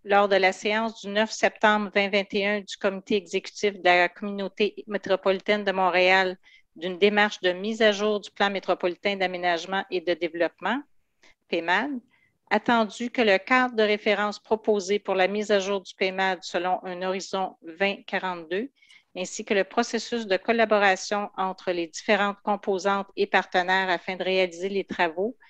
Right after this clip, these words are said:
tels que proposés dans la démarche ne répondent pas aux recommandations formulées par la Couronne Sud,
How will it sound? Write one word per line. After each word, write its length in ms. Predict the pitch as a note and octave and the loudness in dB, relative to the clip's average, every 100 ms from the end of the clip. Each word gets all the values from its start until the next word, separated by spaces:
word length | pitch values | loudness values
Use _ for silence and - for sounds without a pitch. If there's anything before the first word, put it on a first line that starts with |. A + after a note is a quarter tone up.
| - _ _ | -20 _ _
tels 180 | A3 G#3+ | 2 2
que 100 | G#3+ | 0
proposés 580 | F#3+ F#3+ G3+ F3+ E3 G3 | 0 -2 0 -2 -2 0
dans 140 | F#3 | 2
la 100 | E3+ | 2
démarche 600 | D#3+ E3+ F3+ B3+ - - - | 2 2 0 0 -6 -12 -6
ne 100 | F#3 | -2
répondent 440 | F3+ - F#3+ F3+ - | 0 2 0 0 4
pas 180 | A3+ - | 4 4
aux 120 | G3+ | -2
recommandations 760 | F#3+ G3 F#3 F3 E3+ E3 F#3+ | 0 0 0 2 2 2 -4
formulées 440 | F#3 F3+ E3+ D#3+ F3 | -4 -4 -4 -6 -4
par 120 | E3+ | -2
la 140 | E3 | -2
Couronne 340 | D#3+ D#3+ D#3 D3+ | -4 -6 -6 -8
Sud, 360 | - G#3 A#3 | -2 -2 -2